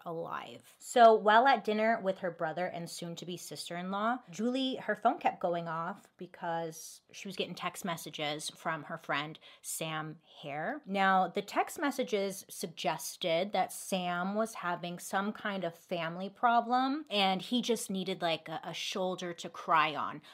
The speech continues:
I think the text said something along the lines of, quote, "Just needed a girl's shoulder to cry on."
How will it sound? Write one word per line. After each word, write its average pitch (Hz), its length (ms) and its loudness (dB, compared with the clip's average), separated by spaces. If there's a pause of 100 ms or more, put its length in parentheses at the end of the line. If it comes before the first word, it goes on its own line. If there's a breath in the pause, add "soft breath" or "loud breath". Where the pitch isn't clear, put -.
I 208 80 0
think 311 180 0
the 294 80 4
text - 460 0
said 190 220 -4
something 180 400 -4
along 170 300 0
the 170 100 -6
lines 165 400 -4
of, 160 240 -2
quote, 170 360 0 (280 loud breath)
"Just 247 260 0
needed 254 320 2
a 220 80 2
girl's 196 800 -2
shoulder 175 540 -6
to - 120 -10
cry 156 480 -2
on." - 380 -8